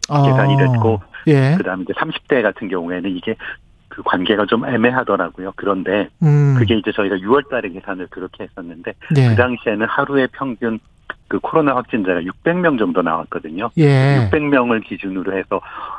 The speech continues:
Speaker 2: 이득하고 그다음 이상 반응하고를 비교해 봤더니 이상 반응 그게 좀 관계가 애매해서 삼십 대는 그러면 접종하지 않도록 하자라고 했는데 지금은 저희가 천팔백 명씩 하루에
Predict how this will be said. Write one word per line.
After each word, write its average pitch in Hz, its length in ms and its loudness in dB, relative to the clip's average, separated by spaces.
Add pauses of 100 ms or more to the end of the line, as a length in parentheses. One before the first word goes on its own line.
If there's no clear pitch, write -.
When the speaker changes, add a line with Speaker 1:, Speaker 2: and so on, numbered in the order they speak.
(120)
Speaker 2:
이득하고 110 760 -2
그다음 87 300 -2
이상 107 280 -2
반응하고를 90 600 -2
비교해 95 380 -2
봤더니 95 520 -2 (280)
이상 110 260 -2
반응 104 360 -2
그게 95 400 -2
좀 90 240 -6
관계가 95 440 2
애매해서 104 580 -4 (300)
삼십 - 300 -6
대는 113 320 0 (200)
그러면 92 320 0
접종하지 101 500 -2
않도록 92 460 -2
하자라고 87 420 -2
했는데 85 300 -6 (100)
지금은 104 320 0 (360)
저희가 87 240 0 (100)
천팔백 196 420 0
명씩 123 440 -2
하루에 90 320 -2